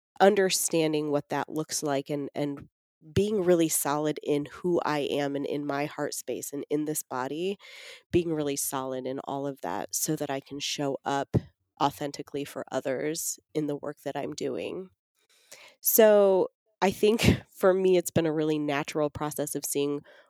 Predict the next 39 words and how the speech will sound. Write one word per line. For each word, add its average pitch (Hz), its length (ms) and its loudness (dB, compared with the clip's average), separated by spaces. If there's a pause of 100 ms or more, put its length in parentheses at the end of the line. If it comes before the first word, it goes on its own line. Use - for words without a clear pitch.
(120)
where 165 240 8
I've 160 160 2
come 160 220 -2
over 151 180 -2
the 147 140 -2
last 139 380 -4
ten 147 180 -6
to 143 60 -8
twelve 143 320 -6
months 160 360 -2
and 151 160 -2
knowing, 143 460 0
"Okay, 147 600 -2 (460)
if - 180 0
I'm 151 140 0
moving 170 300 4
into 151 160 -2
these 135 200 -8
spaces, 156 600 -2
what 165 220 0
are 214 80 -2
those 196 260 -2
areas 185 440 -4
that 143 140 -4
are 147 80 -2
still 139 760 -2 (580)
catching 139 480 -2
for 113 220 -8
me 139 160 -6
sometimes?" 151 840 -4 (500)
And 180 120 0
so, 202 140 0
yeah, 214 220 0
like 143 220 -2
I 160 80 0
mentioned, 147 580 0
the 151 80 -4
sister 151 400 -4
wound 143 580 -2